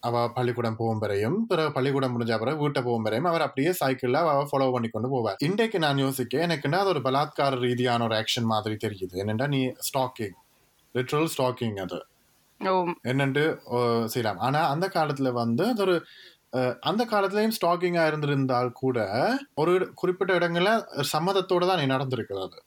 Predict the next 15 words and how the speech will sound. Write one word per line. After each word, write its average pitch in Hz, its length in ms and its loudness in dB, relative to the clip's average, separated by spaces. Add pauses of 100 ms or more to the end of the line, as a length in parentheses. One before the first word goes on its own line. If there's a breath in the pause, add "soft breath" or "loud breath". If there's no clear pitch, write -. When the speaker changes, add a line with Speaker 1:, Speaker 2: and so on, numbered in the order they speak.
(140)
Speaker 2:
ம், 202 380 0
ம், 190 300 0
ம். 185 220 2 (460)
Speaker 1:
என்னடா 135 320 0
சில 175 220 2
இடங்கள்ல 151 380 2 (540 loud breath)
அவ 147 200 2
பள்ளிக்கூடத்தால 151 600 0
வரைக்கும் 139 360 2
அவ 190 80 2
வாசல்ல 160 400 0
நின்று 151 280 -2
பாப்பா, 170 280 0
இவர் 110 140 0
வந்துட்டாரோ, 117 600 0